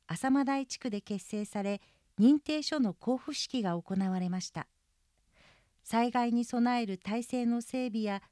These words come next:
知識の普及活動に取り組みます。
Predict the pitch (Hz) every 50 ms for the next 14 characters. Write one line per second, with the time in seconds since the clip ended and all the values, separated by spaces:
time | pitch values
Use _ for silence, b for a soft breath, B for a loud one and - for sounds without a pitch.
0 | b _ - - - 311 - - - - 247 220 196 180 165 - - - - -
1 | 285 302 294 - - 311 - - 285 240 233 214 185 170 160 - 165 175 185 180
2 | - 190 180 180 175 170 175 175 - - -